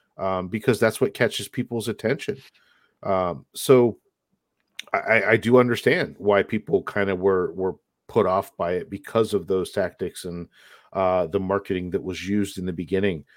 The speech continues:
Um, but it worked. It got their attention, and they were talking about it. You know, not all, not all press is good press. Even bad press can get eyes on it. Um, so y-, even if you get a couple of those people that at least look into it and do their homework,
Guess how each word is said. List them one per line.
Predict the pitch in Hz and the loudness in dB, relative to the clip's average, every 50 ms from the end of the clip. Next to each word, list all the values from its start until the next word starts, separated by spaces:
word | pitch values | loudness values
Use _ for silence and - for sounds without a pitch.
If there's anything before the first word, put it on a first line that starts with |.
| _ _ _ _ - | _ _ _ _ -8
Um, | - 87 90 87 87 82 80 76 _ _ _ - | -4 -2 -2 -2 -2 -4 -6 -10 _ _ _ 0
but | 117 104 | 4 4
it | 104 87 | 4 6
worked. | 87 113 123 117 - - - - - | 6 6 6 6 4 -2 -18 -14 -8
It | - 101 - | -6 0 2
got | 113 104 98 | 2 2 4
their | - 107 101 | 4 4 4
attention, | 95 95 - 104 98 107 - - 104 92 90 | 4 4 0 -2 -2 -2 -2 -2 -2 -2 -2
and | 92 87 | -2 -2
they | 90 90 | -2 -2
were | 87 87 | -2 -2
talking | - - - 92 95 - - 104 95 | -4 -4 -4 -6 -6 -4 -4 -6 -6
about | 90 78 82 78 78 78 | -4 -6 -6 -6 -4 -4
it. | 85 - - _ _ - - - _ - | -6 -6 -8 _ _ -20 -20 -20 _ -6
You | 95 90 | -4 -2
know, | 87 85 85 85 | -2 0 -2 0
not | 87 101 104 110 110 | 2 4 4 6 8
all, | 107 104 107 98 - _ - | 8 6 6 4 2 _ -6
not | 98 104 107 107 110 | 0 2 4 6 6
all | 107 101 95 90 _ _ _ _ _ _ - | 6 4 4 0 _ _ _ _ _ _ -8
press | - - 107 110 110 104 - - | 2 6 6 6 6 6 2 -2
is | 98 85 82 | -2 -2 -4
good | - - 92 104 117 - | -4 2 4 4 4 2
press. | _ - 90 73 71 - - - | _ -6 -6 -6 -6 -8 -6 -4
Even | 104 98 95 95 90 | -2 -2 -2 -2 -4
bad | 73 87 85 92 101 101 - | -4 -4 -2 0 0 -2 -2
press | - 95 90 87 - - | -2 -2 -2 -2 -2 -6
can | - - 90 | -10 -10 -6
get | 82 95 95 - - | -2 0 -2 -2 -2
eyes | - 92 95 104 107 101 | -4 -2 2 2 2 2
on | - 85 82 82 | 0 -4 -4 -6
it. | 85 85 - _ _ _ _ - - - - _ _ - | -6 -8 -10 _ _ _ _ -20 -20 -20 -20 _ _ -10
Um, | 85 85 82 82 82 82 80 78 78 69 - - | -6 -6 -4 -4 -4 -4 -6 -8 -10 -14 -14 -10
so | - - 107 98 92 87 87 101 - _ _ - | -4 2 2 4 4 4 2 0 -2 _ _ -14
y-, | 104 104 92 90 95 95 92 90 95 - | -12 -12 -12 -12 -16 -18 -16 -16 -14 -6
even | - 110 104 104 | -4 -2 -2 -2
if | 95 - - | -4 -6 -2
you | 95 | 4
get | 104 101 | 6 6
a | 98 | 6
couple | - - 110 107 - 107 101 | 6 4 0 0 4 4 4
of | 90 | 4
those | 92 92 - | 4 2 0
people | - - 101 - - 95 85 | -2 -8 -8 -4 -4 -2 0
that | 95 92 98 | 2 2 2
at | 95 - | 0 0
least | 107 110 101 - - - | -2 -4 -4 -4 -6 0
look | 92 98 - - | 0 0 2 2
into | 104 107 107 107 - 107 | 2 0 0 2 4 4
it | 98 - - | 4 4 4
and | 87 | -2
do | 90 101 95 | -2 -2 0
their | 85 82 78 | 0 0 2
homework, | 98 110 110 104 82 82 82 | 2 2 2 2 -2 -4 -8